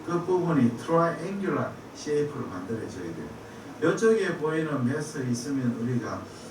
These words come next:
파라사이로이드 글랜드, 엑토픽 사이로이드 림프노드를 생각해야 됩니다. 그 다음에 이렇게 종단선을 다 보고 난 뒤에 그 아까 저 좀 전에 키드니 할 때도 마찬가지로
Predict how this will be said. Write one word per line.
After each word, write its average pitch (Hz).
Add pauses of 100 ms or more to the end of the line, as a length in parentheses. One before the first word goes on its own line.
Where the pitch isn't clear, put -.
(220)
파라사이로이드 135
글랜드, 127 (240)
엑토픽 -
사이로이드 127 (300)
림프노드를 160 (320)
생각해야 107
됩니다. 90 (880)
그 190
다음에 202
이렇게 165
종단선을 151
다 131
보고 156
난 120
뒤에 135 (520)
그 - (100)
아까 139
저 123
좀 - (180)
전에 139
키드니 240
할 151
때도 123
마찬가지로 123